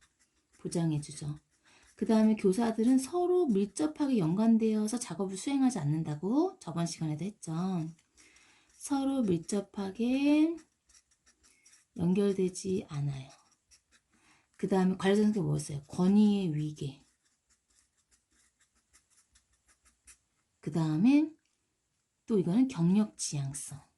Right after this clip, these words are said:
이런 것들이 학교에서는, 학교에서 보이는 관료제적 성격이죠. 그러니까 이 오웬스 같은 경우는 이 두 가지, 양자가 두 가지예요. 두 가지의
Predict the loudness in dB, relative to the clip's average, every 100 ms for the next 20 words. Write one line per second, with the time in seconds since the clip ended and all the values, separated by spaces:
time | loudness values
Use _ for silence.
0 | _ _ -12 -4 -4 -4 -8 -10 -2 -2
1 | -2 -8 -4 -2 -2 -4 0 2 2 -2
2 | -8 -10 -2 -2 -2 -2 -2 0 2 4
3 | 2 0 -6 _ -20 -6 0 0 0 -4
4 | -2 -2 -2 -6 -10 -16 -20 -20 _ -20
5 | -20 -20 _ 0 2 0 -4 -6 -4 -2
6 | 0 0 -2 -4 -6 -4 -2 0 0 2
7 | 4 4 2 -8 _ _ _ _ -10 -8
8 | -6 -6 -4 -4 -6 -14 -16 -20 _ _
9 | _ _ -8 -2 0 0 -2 -6 -8 -8
10 | -4 -4 -4 -10 -12 -10 -6 -2 -2 -4
11 | -4 2 4 4 2